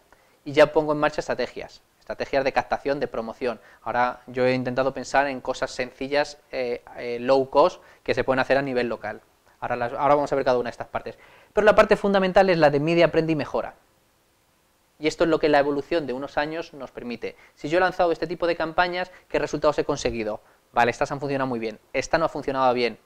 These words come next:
esta o la mejoro, la quito y voy a seguir repitiendo el próximo año para la campaña de Halloween, que esta funcionó muy bien. No, esta campaña de Halloween me fue mal,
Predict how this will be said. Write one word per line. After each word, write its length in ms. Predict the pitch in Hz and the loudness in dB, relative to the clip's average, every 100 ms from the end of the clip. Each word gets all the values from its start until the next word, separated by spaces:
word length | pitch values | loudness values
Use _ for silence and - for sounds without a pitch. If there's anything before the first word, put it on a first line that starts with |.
| - | -18
esta 440 | 117 - 127 - - | -10 -2 -2 -2 -8
o 100 | 117 | -6
la 100 | 113 | -4
mejoro, 400 | 110 - 131 147 | -4 0 0 2
la 120 | 123 | 0
quito 340 | 135 - 185 147 | -2 -2 -2 -2
y 80 | |
voy 180 | 123 120 | -4 -2
a 40 | 127 | -2
seguir 220 | 131 135 | -4 -4
repitiendo 440 | 131 123 143 143 | -6 -4 -4 -4
el 40 | - | -8
próximo 360 | 123 135 135 | -10 -8 -6
año 220 | 143 151 | -6 -6
para 140 | 151 120 | -8 -8
la 100 | 110 | -10
campaña 420 | 117 123 127 127 | -10 -8 -6 -6
de 80 | 127 | 2
Halloween, 480 | 143 143 143 190 - - - | 2 4 2 0 -4 -20 -6
que 80 | - | -4
esta 180 | - 139 | -2 -2
funcionó 360 | 139 131 127 | -4 -6 -4
muy 160 | 131 120 | -4 -4
bien. 200 | 110 107 _ _ | -4 -8 _ _
No, 80 | 151 | -6
esta 160 | 143 160 | -2 -2
campaña 300 | 160 160 151 | -2 -4 -4
de 80 | |
Halloween 340 | - 160 165 170 | -2 -2 -2 -4
me 80 | 131 | -4
fue 180 | 143 | -4
mal, 240 | 127 113 | -4 -6